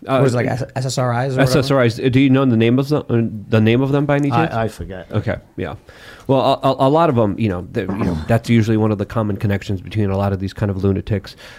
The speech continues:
Speaker 2: um, is that, you know, they go on some of these medications and it, and it just kind of makes them go crazy. Um, again, correlation does not mean causation. A lot of people like to stretch and just say it's fully that. I think there's a lot of failures in our society, especially when it comes to fatherless homes, especially when it comes to the medical industry,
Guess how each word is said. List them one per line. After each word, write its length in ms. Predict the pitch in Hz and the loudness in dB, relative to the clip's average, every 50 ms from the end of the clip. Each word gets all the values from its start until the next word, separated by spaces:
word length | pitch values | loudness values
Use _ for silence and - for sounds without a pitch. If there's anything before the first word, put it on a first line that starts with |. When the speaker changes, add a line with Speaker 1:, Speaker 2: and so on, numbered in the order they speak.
| - - - | -18 -8 -4
Speaker 2:
um, 460 | - 101 95 92 92 95 92 90 - - | -2 0 0 0 -2 -2 -4 -6 -4 -4
is 140 | 104 101 | -4 -2
that, 200 | 98 104 98 - | 0 -2 -2 -2
you 220 | - 98 98 104 98 | -6 -4 -2 0 0
know, 80 | 90 | 0
they 140 | 87 92 101 | 0 0 0
go 160 | 95 104 104 | 2 2 2
on 100 | 101 101 | 2 2
some 140 | 92 - - | 0 -2 -4
of 60 | 98 | -4
these 120 | 98 95 90 | -4 -4 -4
medications 560 | 101 95 - - - 98 95 - 104 95 - | -6 -6 -6 -4 -4 -6 -4 -4 -6 -4 -4
and 120 | 101 95 | -4 -6
it, 80 | 90 - | -6 -4
and 120 | - 110 104 | -2 -2 0
it 60 | 101 | 0
just 160 | 92 110 - | -2 -6 -4
kind 160 | - - 113 | -2 0 2
of 60 | 104 98 | 2 2
makes 200 | 104 104 98 - | 2 0 0 -2
them 140 | - 98 | -4 -6
go 160 | 90 - 85 - | -4 -6 -8 -8
crazy. 400 | - - 101 98 90 90 92 92 - - - - - - - | -6 -4 -4 -4 -4 -6 -10 -10 -12 -16 -18 -18 -16 -8 -2
Um, 340 | - 101 101 98 95 92 - | 0 2 2 2 2 0 -2
again, 220 | - 107 110 101 | -2 0 0 -2
correlation 580 | 90 - - 156 151 147 147 139 127 - 147 131 | -2 0 0 2 4 4 2 2 2 2 0 2
does 160 | 117 117 104 | 2 2 2
not 140 | 135 120 110 | 2 2 2
mean 140 | 110 110 101 | 2 0 0
causation. 680 | - - 117 113 104 107 110 107 - - 110 107 107 - - _ _ | 0 2 2 2 4 4 2 2 2 2 0 0 0 -4 -10 _ _
A 80 | - 104 | -2 0
lot 120 | 107 110 | 2 2
of 80 | 107 101 | 2 2
people 220 | - 117 104 107 | 0 0 2 2
like 160 | 104 104 98 - | 2 0 0 -2
to 100 | 98 95 | -4 -6
stretch 400 | - - - 110 104 104 - 113 | -6 -4 -2 0 0 0 0 -4
and 80 | 101 | -4
just 180 | 95 107 101 - | -2 -4 -4 -2
say 140 | - 113 104 | -2 -2 -2
it's 140 | 101 - | -2 -4
fully 280 | - - 117 110 110 107 | -2 0 2 4 4 4
that. 200 | 107 107 107 92 | 4 2 2 2
I 80 | 110 107 | 0 0
think 220 | - 135 131 120 | 2 2 0 2
there's 140 | 123 123 98 | 2 2 2
a 40 | 101 | 2
lot 180 | 92 95 104 107 | 0 0 0 0
of 60 | 101 | -2
failures 460 | - - 104 104 110 110 113 110 - | -2 -2 0 0 2 2 2 2 2
in 80 | 123 113 | 2 2
our 100 | 107 104 | 2 0
society, 540 | - - 104 - 110 110 107 117 - 135 135 | -2 -4 -2 0 0 0 2 2 0 0 0
especially 420 | 120 - - - 104 - - 110 | -2 -2 -2 -2 -2 -2 -2 -2
when 120 | 101 98 98 | -2 -2 -2
it 60 | 92 | -2
comes 220 | - 101 98 - - | -4 -4 -6 -6 -6
to 120 | - 101 | -6 -4
fatherless 520 | 98 - 104 104 101 101 101 104 101 98 | -2 -2 -2 0 2 2 2 2 0 0
homes, 360 | - 107 104 107 117 135 - - | 0 0 0 0 -2 -4 -6 -8
especially 400 | 113 - - 110 101 - - 104 | -8 -4 -2 -2 -2 0 -2 -2
when 100 | 101 98 | -2 -2
it 80 | 98 | 0
comes 260 | - 107 101 98 - - | 0 -2 -2 -2 -6 -6
to 220 | - - 104 98 92 | -2 0 0 2 2
the 80 | 95 | 2
medical 320 | 92 107 113 117 - 120 120 | 2 0 0 2 2 2 2
industry, 420 | 123 123 120 - - 143 131 131 | 2 2 -2 -2 -2 -2 -2 -2